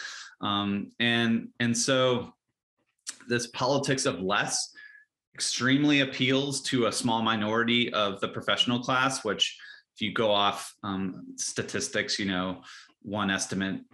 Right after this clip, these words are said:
about twenty-two percent of the workforce are in these professional occupations. You can also just look at a very basic statistic that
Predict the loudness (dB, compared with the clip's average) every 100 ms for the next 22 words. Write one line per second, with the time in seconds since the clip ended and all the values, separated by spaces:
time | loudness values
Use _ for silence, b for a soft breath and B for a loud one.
0 | _ -4 -2 -2 -4 -2 -2 0 -2 -2
1 | -4 -2 -2 -2 0 0 0 -2 0 0
2 | -2 -2 -2 -4 -2 0 0 0 -2 -4
3 | -2 -2 -2 -4 -4 -8 B B B B
4 | -2 2 2 0 -2 -2 -2 -2 0 0
5 | 0 2 0 0 -4 -8 -6 -6 -4 -6
6 | -4 -2 -2 -4